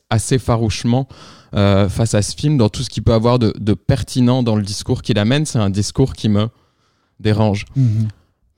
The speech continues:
Speaker 1: Et en même temps, il y a quelque chose qui m'intéresse dans ce film-là, c'est que les réactions politiques qui se sont établies, euh,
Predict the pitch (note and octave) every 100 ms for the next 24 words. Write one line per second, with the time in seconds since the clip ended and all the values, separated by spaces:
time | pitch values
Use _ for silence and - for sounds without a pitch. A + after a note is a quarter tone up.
0 | - A#2+ C3 C3+ C#3 C3+ - E3+ G#3+ -
1 | _ _ _ _ _ _ _ _ _ _
2 | A#2+ B2 C3 A#2 E3+ - - A#2 A2 A#2+
3 | B2 C#3 B2 A2+ - A2 A2 D#3 - C3
4 | A2 C3 C#3+ E3 - _ - A2+ A#2+ A2+
5 | - E3 F3 - B2 G#2 - D#3 - -
6 | G#2 - - G2+ G2 G2 A2 C3 C3+ F#2+
7 | F#2+